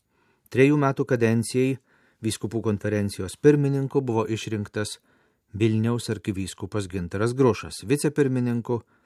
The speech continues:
Vilkaviškio vyskupas Rimantas Norvila. Buvo atnaujinta nuolatinės tarybos sudėtis, išrinkti komisijų ir tarybų vadovai. Pagrindinį dėmesį vyskupai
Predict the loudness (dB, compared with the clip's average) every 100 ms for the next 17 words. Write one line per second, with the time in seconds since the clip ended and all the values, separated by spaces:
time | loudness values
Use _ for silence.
0 | _ _ 0 2 2 0 -2 -6 -8 -8
1 | -10 -12 -10 -8 -8 -6 -6 -8 -8 -6
2 | -2 0 0 -4 -8 -10 _ _ _ _
3 | _ _ _ _ 0 2 2 0 0 2
4 | 2 0 -2 -6 -6 -4 -4 -4 -6 -8
5 | -10 -6 -2 0 -2 0 0 0 0 -4
6 | -10 _ -4 -2 0 -2 -2 -4 -4 _
7 | _ _ -2 0 2 -2 -4 -6 -6 -4
8 | 0 0 0 -2 0 2 2 -2 -6 -10
9 | -16 _ _ _ _ _ _ _ _ _
10 | _ _ _ _ _ -2 2 2 2 0
11 | 0 2 2 2 0 -2 -6 -6 -8 -8
12 | -8